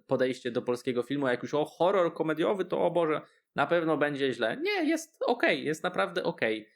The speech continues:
Nic ponadto okej, ale nic mniej niż okej, też bym powiedział, więc, y,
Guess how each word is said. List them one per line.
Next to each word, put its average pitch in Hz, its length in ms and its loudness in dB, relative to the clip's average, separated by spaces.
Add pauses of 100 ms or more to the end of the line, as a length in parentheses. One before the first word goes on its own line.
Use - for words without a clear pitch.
(180)
Nic 214 200 -4
ponadto 247 400 0
okej, 254 300 0
ale 202 200 2
nic 208 300 -6
mniej 147 340 -4
niż 117 240 -6
okej, 117 360 -2
też 107 200 -4
bym 110 140 -6
powiedział, 107 400 0
więc, 107 300 -2
y, 110 160 0